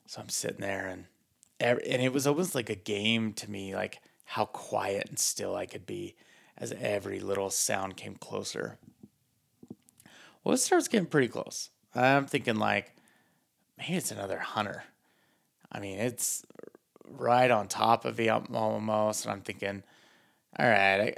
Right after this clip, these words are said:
I, I gotta turn around." I, I mean, if it's an elk, great, let's, let's shoot it. But if it's, like, a hunter, I, I need to turn around. I need to, "Hey, how's it going?" You know, <laughs> "I'm right here."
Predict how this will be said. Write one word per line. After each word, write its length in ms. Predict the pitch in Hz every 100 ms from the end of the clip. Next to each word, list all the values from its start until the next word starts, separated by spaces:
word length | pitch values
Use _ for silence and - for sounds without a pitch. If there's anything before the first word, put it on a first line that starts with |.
| -
I, 140 | -
I 40 | 160
gotta 180 | 131
turn 220 | 110 - 110
around." 460 | 104 104 104 104
I, 140 | 104 - -
I 120 | 113
mean, 300 | 104 101 95 - _ _ _ -
if 160 | - 110
it's 200 | 127 -
an 80 | 139
elk, 260 | 139 -
great, 400 | 113 107 101 - -
let's, 400 | 110 - - -
let's 200 | 113 -
shoot 300 | - 107 101
it. 200 | 101 - _ _ _ _
But 100 | -
if 80 | 190
it's, 140 | 294
like, 120 | 143 107
a 60 |
hunter, 540 | 104 123 139 147 143 - -
I, 160 | - - _ _ _ _ -
I 80 |
need 100 | 131
to 60 | 120
turn 200 | - 117
around. 340 | 110 110 107
I 60 | 104
need 200 | 104 95
to, 100 | 98
"Hey, 360 | 95 165 180 160
how's 180 | 139
it 40 | 127
going?" 380 | 127 123 120 107
You 120 | 104
know, 220 | 101 98 - - - - -
<laughs> 0 | 147 - - -
"I'm 160 | - 120
right 180 | 127 123
here." 380 | 127 123 113